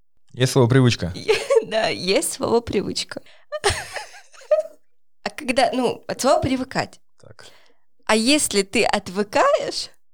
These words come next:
Speaker 2: то возникает
Speaker 1: Отвычка.
Speaker 2: отвычка. Мы за два месяца отвыкли, каково это снова быть ведущими, говорить в микрофон. Я не думаю, что это будет прям супер классный эпизод, э, по работе с нашей стороны,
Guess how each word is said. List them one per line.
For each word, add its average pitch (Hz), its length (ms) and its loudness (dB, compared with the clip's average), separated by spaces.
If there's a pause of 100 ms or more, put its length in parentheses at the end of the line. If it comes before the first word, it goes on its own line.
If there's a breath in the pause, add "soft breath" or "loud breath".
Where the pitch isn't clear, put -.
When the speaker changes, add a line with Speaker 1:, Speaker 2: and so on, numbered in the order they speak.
Speaker 2:
то 277 100 2
возникает 277 760 2 (540)
Speaker 1:
Отвычка. 101 580 0
Speaker 2:
отвычка. - 680 -4 (1300 soft breath)
Мы 247 160 0
за 269 140 0
два 220 120 2
месяца 226 360 2
отвыкли, 202 460 -2
каково 196 520 0
это 165 280 -8 (400 soft breath)
снова 196 300 2
быть 185 220 -2
ведущими, 190 480 2
говорить 170 400 -2
в - 20 -12
микрофон. 202 600 0 (640 soft breath)
Я 208 140 2
не 220 100 4
думаю, 196 240 2
что 185 140 -6
это 175 120 -4
будет 165 220 -2
прям 165 200 -2
супер 160 280 -2
классный 156 380 -2
эпизод, 156 440 -2
э, - 260 -2 (160)
по 170 140 -2
работе 160 340 -2
с - 60 -6
нашей 160 200 0
стороны, 175 480 0